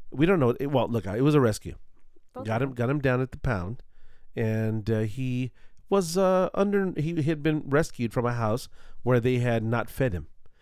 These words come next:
Speaker 1: and he was very undernourished.
Speaker 2: Yeah,
Speaker 1: I'll give you
Speaker 2: very,
Speaker 1: that.
Speaker 2: very, very, maybe bones
Speaker 1: Super
Speaker 2: protruding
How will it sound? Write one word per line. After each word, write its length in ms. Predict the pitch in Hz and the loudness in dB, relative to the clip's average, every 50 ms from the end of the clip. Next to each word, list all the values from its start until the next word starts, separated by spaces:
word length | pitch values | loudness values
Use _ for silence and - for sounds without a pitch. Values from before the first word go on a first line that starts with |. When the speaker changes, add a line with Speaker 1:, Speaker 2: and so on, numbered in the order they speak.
| - - - - | -20 -18 -12 -6
Speaker 1:
and 160 | - 113 104 | -4 -2 0
he 100 | 113 127 | 2 4
was 180 | 135 143 131 110 | 4 4 4 4
very 260 | 110 127 123 135 135 | 4 2 4 4 2
undernourished. 640 | 131 135 135 135 131 143 147 143 98 80 - - - - | 2 2 0 0 2 2 2 0 0 -4 -6 -10 -14 -12
Speaker 2:
Yeah, 240 | - 170 165 147 143 - - - - | -12 -12 -12 -12 -12 -12 -12 -8 -4
Speaker 1:
I'll 80 | 117 120 | -4 -2
give 200 | 107 127 139 143 | 0 0 0 0
you 80 | 147 | 2
Speaker 2:
very, 160 | 135 143 120 95 | 2 0 -2 -2
Speaker 1:
that. 60 | 151 | -4
Speaker 2:
very, 320 | 160 160 165 156 151 147 147 | -8 -14 -12 -12 -14 -14 -16
very, 320 | 165 160 143 143 143 139 139 - - | -16 -16 -16 -16 -16 -16 -18 -18 -18
maybe 300 | 180 156 156 156 156 147 143 143 - - | -16 -16 -14 -14 -12 -12 -12 -12 -12 -10
bones 360 | 190 180 190 190 196 190 - | -8 -8 -6 -6 -6 -4 -2
Speaker 1:
Super 220 | - 175 170 185 180 | -2 0 2 2 4
Speaker 2:
protruding 240 | 147 143 135 135 | 4 6 4 6